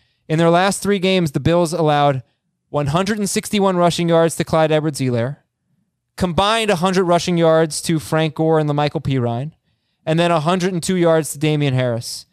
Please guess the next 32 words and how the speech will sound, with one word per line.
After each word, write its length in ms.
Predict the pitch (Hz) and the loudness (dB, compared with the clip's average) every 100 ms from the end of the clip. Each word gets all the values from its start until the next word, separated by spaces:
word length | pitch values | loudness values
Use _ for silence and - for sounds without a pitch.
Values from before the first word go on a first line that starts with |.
| _ _ - | _ _ -4
They've 140 | 143 | -2
given 200 | 156 165 | 0 0
up 80 | 160 | -2
five 420 | - 175 180 190 | 0 0 2 2
rushing 280 | 175 170 165 | 2 0 -2
touchdowns 440 | 156 147 160 151 147 | -2 -2 -2 -2 -2
to 60 | |
running 200 | 139 139 | -2 0
backs 220 | 131 131 - | 0 -2 -2
in 60 | |
their 100 | 127 | -2
last 260 | 123 120 117 | 0 0 -2
four 160 | 123 120 | -4 -2
games. 460 | 151 156 156 - - _ _ _ _ _ _ - | 0 0 -2 -6 -12 _ _ _ _ _ _ -6
That 140 | 131 | -4
is 100 | 131 | 0
why 420 | 135 131 131 123 - _ _ _ _ _ _ | 0 2 0 -4 -10 _ _ _ _ _ _
Jamie 280 | - 135 135 | -4 -2 -2
and 80 | 127 | -2
Heath 120 | 127 | -4
are 100 | 117 | -6
so 440 | - 135 131 127 | -4 0 0 0
excited 440 | 123 - 147 143 139 | -4 -4 -2 -2 0
about 160 | 135 | -2
D 100 | 131 | -2
J 100 | 127 | -2
Dallas 280 | 127 123 120 143 | -2 -2 -4 -4
if 160 | 131 | -4
he 80 | 131 | -6
gets 320 | 117 131 117 | -4 -4 -2
that 140 | 127 120 | -2 -2
opportunity. 560 | 117 123 175 147 113 | -2 -2 0 0 -4